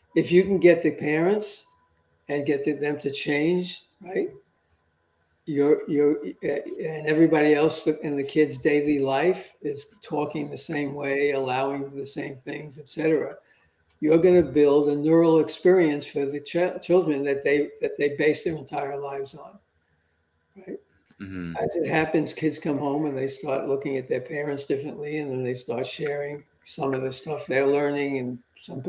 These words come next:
Speaker 1: some parents freak out, others say, "God, I guess we gotta treat you differently." <laughs>
Speaker 2: It's
Speaker 1: It's
Speaker 2: gotta be
Speaker 1: all,
Speaker 2: rough for a
Speaker 1: it's
Speaker 2: parent.
Speaker 1: all over the map.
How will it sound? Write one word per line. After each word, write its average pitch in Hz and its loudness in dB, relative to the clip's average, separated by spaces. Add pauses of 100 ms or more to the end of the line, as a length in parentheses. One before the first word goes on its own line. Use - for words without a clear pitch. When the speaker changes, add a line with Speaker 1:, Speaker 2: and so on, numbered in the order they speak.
Speaker 1:
some 135 -4
parents 131 -2
freak 135 0
out, 135 2
others 127 -2
say, 139 -2
"God, 135 -2 (600)
I - -16
guess 143 0
we 139 -4
gotta 131 4
treat 151 0
you 143 0
differently." 151 4 (260)
<laughs> - 0 (960)
Speaker 2:
It's 151 10
Speaker 1:
It's 147 6
Speaker 2:
gotta 208 12
be 185 12
Speaker 1:
all, 185 12
Speaker 2:
rough 160 12
for 160 8
a 151 8
Speaker 1:
it's 151 -2
Speaker 2:
parent. 147 8
Speaker 1:
all 185 10
over 160 6
the 151 2
map. 131 -6